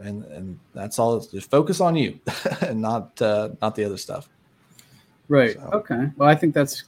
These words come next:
Speaker 2: that's definitely, yeah, 'cause that's when,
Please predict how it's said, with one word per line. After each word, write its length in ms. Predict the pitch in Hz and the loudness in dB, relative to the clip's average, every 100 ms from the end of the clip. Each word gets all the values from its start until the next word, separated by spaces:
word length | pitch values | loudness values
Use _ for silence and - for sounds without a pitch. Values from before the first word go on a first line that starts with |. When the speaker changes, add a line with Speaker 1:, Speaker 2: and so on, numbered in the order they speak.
| - | -2
Speaker 2:
that's 240 | 123 - | -2 0
definitely, 480 | - 127 - 117 110 | 0 0 2 -2 -2
yeah, 340 | 120 113 95 - | 0 -2 -2 -6
'cause 240 | - 120 127 _ _ - | -2 -2 -4 _ _ -4
that's 400 | 131 127 - - - | 0 0 -2 -10 0
when, 200 | 131 | 0